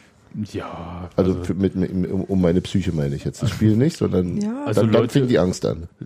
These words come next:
Speaker 1: Ja, es gab Leute, die konnten nicht mehr im Raum sein und mussten auch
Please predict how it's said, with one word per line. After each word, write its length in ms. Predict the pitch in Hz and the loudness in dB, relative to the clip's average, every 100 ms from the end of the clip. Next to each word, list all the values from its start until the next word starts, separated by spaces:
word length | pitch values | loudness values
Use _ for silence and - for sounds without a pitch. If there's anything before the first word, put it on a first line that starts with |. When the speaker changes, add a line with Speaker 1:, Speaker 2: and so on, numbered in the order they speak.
| - | -14
Speaker 1:
Ja, 520 | 104 - - 98 104 | -14 -12 -4 2 4
es 120 | 104 - | 2 2
gab 200 | 110 110 | 0 2
Leute, 240 | 110 113 | 0 0
die 80 | 107 | -2
konnten 340 | 110 101 107 | -2 2 2
nicht 160 | 104 - | 2 0
mehr 300 | 104 98 87 | -2 -2 -4
im 200 | 98 98 - - 123 123 | -4 -4 -10 -14 -12 -8
Raum 400 | 117 87 80 131 | -8 -6 0 2
sein 240 | 117 113 113 | 2 4 4
und 80 | 95 | 2
mussten 260 | 95 98 | -2 -6
auch 100 | 98 | -8